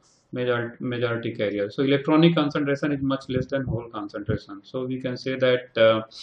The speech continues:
uh, let's say that the electronic concentration is neglected compared to the hole. So if it is so, then, uh, we can consider that, uh, only, uh, the holes and the fixed acceptor ions, acceptor ions, impurity ions are actually present.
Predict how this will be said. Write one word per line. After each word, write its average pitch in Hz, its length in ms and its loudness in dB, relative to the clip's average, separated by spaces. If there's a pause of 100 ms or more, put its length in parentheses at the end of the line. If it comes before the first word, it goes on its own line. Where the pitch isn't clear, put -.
(680)
uh, 123 220 4
let's 127 260 0
say 131 180 4
that 123 220 8
the 123 80 4
electronic 120 480 0
concentration 117 600 -2
is 117 100 -2
neglected 117 560 -4
compared 110 380 -2
to 113 80 -6
the 113 160 -2
hole. 151 260 -2
So 139 160 -6
if 123 180 -4
it - 100 -8
is 131 200 -2
so, 160 320 6
then, 139 380 6
uh, 127 340 4 (560)
we 123 160 2
can 139 240 4
consider 147 640 4
that, 131 420 4
uh, 123 200 8
only, 143 640 4 (360)
uh, 120 280 2
the 123 220 4
holes 147 580 6
and 131 320 0
the 196 180 2 (180)
fixed - 460 2
acceptor 139 500 2
ions, 107 540 -2 (160)
acceptor 131 480 2
ions, 123 260 -2
impurity 131 540 -2
ions 117 260 -2
are 110 140 0
actually 120 320 -6
present. 101 560 -4